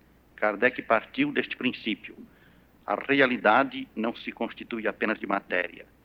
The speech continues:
mas sim de matéria e de espírito. Consequentemente, as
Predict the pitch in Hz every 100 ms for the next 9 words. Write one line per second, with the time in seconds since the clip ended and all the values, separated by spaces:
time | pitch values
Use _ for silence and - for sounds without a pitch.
0 | _ _ 85 90 - 127 110 95 95 -
1 | 127 147 143 - 110 98 110 - - 110
2 | 82 90 - _ - - - 170 185 147
3 | - 120 110 147 175 - - - _ _
4 | - - 110 104